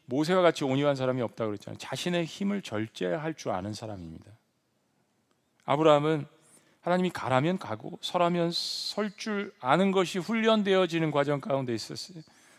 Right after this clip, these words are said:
온유한 사람은 그래서 하나님 앞에 순종하는 사람입니다.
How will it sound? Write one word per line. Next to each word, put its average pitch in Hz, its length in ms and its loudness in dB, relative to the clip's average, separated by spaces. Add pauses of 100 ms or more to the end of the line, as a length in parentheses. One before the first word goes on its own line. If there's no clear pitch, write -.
(120)
온유한 151 320 4
사람은 135 460 -4 (580)
그래서 - 180 -8
하나님 185 260 0
앞에 143 180 -2
순종하는 180 560 -4
사람입니다. 123 420 -6